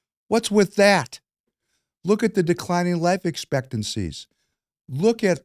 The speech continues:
all of the problems that have fallen upon our country. Why? Because we, the people, have basically ceded our authority into the hands of evil people.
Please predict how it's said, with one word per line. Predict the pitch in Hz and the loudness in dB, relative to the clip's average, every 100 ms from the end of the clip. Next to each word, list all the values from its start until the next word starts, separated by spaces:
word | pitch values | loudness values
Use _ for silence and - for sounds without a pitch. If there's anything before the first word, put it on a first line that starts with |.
| _ | _
all | 175 190 208 196 | 2 4 4 0
of | 156 | -4
the | 143 | -8
problems | - - 160 165 143 | -6 -4 -2 -2 -4
that | 123 120 | -6 -6
have | 110 - _ | -6 -12 _
fallen | 147 160 175 | -2 -2 -2
upon | 139 - 135 139 | -6 -10 -8 -6
our | 135 120 | -4 -6
country. | - 160 175 101 | -6 -6 -6 -8
Why? | 85 82 104 104 117 196 254 _ _ _ _ _ | -8 -4 -2 2 2 0 -6 _ _ _ _ _
Because | 175 - 202 | -4 0 0
we, | 196 247 | 2 0
the | 226 | 0
people, | - 254 254 190 - | 0 -2 0 -4 -2
have | 175 131 | -4 0
basically | 175 202 - 170 143 143 170 - _ _ _ _ _ _ _ | 0 0 -2 -10 -4 -4 -4 -10 _ _ _ _ _ _ _
ceded | - - 220 196 | -4 0 2 4
our | 185 175 | 6 6
authority | 165 185 170 170 180 226 - _ _ _ | 2 0 2 2 -2 -4 -10 _ _ _
into | 147 151 | -4 -2
the | 151 156 | -2 -2
hands | 143 127 135 151 | 0 0 0 -2
of | 156 | -2
evil | 135 131 151 | 0 0 -2
people. | - 269 285 - | 0 0 0 -4